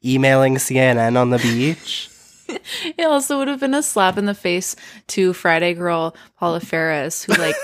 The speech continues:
Speaker 1: <laughs>
Speaker 2: had to fight tooth and nail to get an invite to Disney, and then they just bring some random girl in for fucking Bahamas.
Speaker 1: Pa-
Speaker 2: No, I don't think so.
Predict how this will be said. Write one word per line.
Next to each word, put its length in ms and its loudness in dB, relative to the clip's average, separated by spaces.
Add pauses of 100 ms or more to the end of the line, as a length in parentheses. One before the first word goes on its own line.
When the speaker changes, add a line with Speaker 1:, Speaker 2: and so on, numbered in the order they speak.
(100)
Speaker 1:
<laughs> 180 -16
Speaker 2:
had 140 2
to 100 -2
fight 400 0
tooth 240 -2
and 160 -4
nail 440 -2
to 140 -6
get 220 0
an 180 -6
invite 640 -2
to 120 -2
Disney, 800 -4 (300)
and 160 2
then 100 0
they 140 0
just 240 -2 (140)
bring 260 2
some 400 0
random 560 2
girl 420 4
in 500 -4
for 540 0 (400)
fucking 600 -2
Bahamas. 720 -2
Speaker 1:
Pa- 100 -4
Speaker 2:
No, 120 0
I 100 -2
don't 160 -6
think 160 -6
so. 160 -6